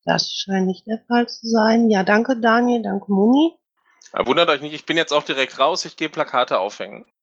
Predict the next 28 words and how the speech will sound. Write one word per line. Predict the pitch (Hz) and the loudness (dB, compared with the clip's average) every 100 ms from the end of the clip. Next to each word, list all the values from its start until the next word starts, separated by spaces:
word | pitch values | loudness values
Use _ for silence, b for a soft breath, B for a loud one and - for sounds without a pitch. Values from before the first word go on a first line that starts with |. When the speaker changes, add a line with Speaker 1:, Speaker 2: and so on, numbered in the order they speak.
| _ _ - - | _ _ -20 -12
Speaker 1:
Tapfer. | - 196 - 165 - _ _ _ _ 113 | -4 -4 -2 -4 -4 _ _ _ _ -2
Speaker 2:
Ja, | 117 | -2
wir | 127 113 120 | -2 -6 -6
machen | 127 139 | -4 -2
das | 151 135 | -2 -2
ja | |
hier | 135 135 | -2 -2
für | - 131 | -4 -4
Steinfurt. | - 127 135 - 120 - | 0 0 -2 -6 -8 -8
Ach, | 120 | -8
ist | 117 | -6
egal, | 110 98 107 - | -4 -4 -4 -8
anderes | - 113 101 - | -12 -8 -8 -8
Thema. | 104 85 131 - _ _ _ _ - _ | -12 -12 -14 -16 _ _ _ _ -20 _
Speaker 1:
Viel | - 269 | -4 -4
Spaß. | - 214 214 - _ _ _ _ - | -4 -4 -6 -8 _ _ _ _ -2
Das | 254 - | 0 0
nächste | 262 294 262 - 247 | 0 0 0 -2 0
wären | 220 262 247 240 | 2 2 2 2
jetzt | 220 196 - - | 2 0 -6 -10
die | 254 208 | -6 0
Anträge | 247 233 254 233 220 | 0 0 0 2 2
an | 190 208 | 2 2
den | 226 226 | 4 4
Landesvorstand. | 226 233 220 - 196 175 - 170 156 - _ | 2 2 0 0 0 0 -2 -6 -8 -12 _
<clears throat> | |
Wir | - 226 202 196 - 208 202 | 0 2 0 -6 -4 -2 2
haben | 240 247 240 226 | 2 2 -2 -6